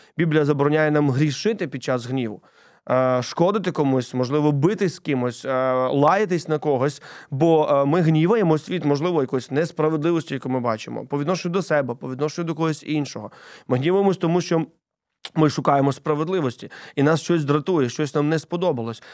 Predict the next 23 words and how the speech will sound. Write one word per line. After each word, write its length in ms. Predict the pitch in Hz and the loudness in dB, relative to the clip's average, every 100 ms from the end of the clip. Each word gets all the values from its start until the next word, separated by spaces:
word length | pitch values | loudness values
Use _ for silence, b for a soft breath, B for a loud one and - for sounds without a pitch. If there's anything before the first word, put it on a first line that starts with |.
| B | B
Але 220 | 139 143 | 2 4
разом 300 | 143 165 165 | 4 4 2
з 40 | 147 | 0
тим 160 | 202 | 0
ми 80 | 175 | 2
можемо 400 | 156 180 170 160 | 2 0 0 0
після 440 | 135 180 185 165 143 | -2 -2 -2 -2 -2
цього 280 | 160 151 | 0 2
гніву, 500 | 135 147 202 254 143 B B - | 2 2 2 2 0 B B -2
начебто 440 | 165 139 139 151 | 0 0 -4 -2
навіть 320 | 151 139 131 | 0 -2 -2
праведного, 640 | 165 143 131 131 160 196 202 B B | 0 2 2 0 2 2 0 B B
діяти 480 | 139 156 185 175 165 | -2 2 2 0 0
дуже 240 | 156 156 | 0 0
по-гріховному, 800 | 156 147 151 185 170 127 113 110 B B - | 0 0 -2 -2 -2 -2 -4 -8 B B 2
мститися, 760 | 175 - 160 135 135 - 117 b b b | 2 2 2 2 0 -6 -10 b b b
а, 380 | - 135 135 131 | 0 2 4 2
бажати 420 | 127 147 175 165 | 2 0 0 0
людині 300 | 180 165 180 | 0 2 2
того 200 | 175 170 | 2 0
ж 80 | 160 | 0
самого, 520 | 175 156 127 117 127 B B _ | -2 0 0 -2 -4 B B _
а, 320 | - 131 135 | -4 0 0